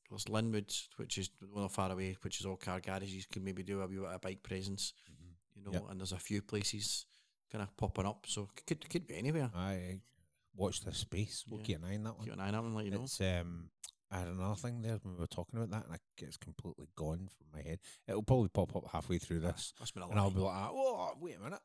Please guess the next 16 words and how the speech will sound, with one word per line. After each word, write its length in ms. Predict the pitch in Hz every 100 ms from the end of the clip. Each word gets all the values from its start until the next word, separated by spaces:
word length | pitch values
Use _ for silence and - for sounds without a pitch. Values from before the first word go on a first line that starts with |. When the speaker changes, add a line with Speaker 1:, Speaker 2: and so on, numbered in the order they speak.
| -
Speaker 2:
I 60 |
remember 340 | 139 113 107 95
what 120 | 90
it 60 | 87
is," 220 | 139 143
and 120 | - 85
it'll 200 | - 78
just, 260 | - - - _ _ _ _ _
oh, 240 | 123 107 90
that's 240 | 104 -
what 80 | 104
it 40 |
was. 220 | 87 87 - - - - _ _ -
Speaker 1:
There 100 | 98
you 60 |
go. 160 | 101 127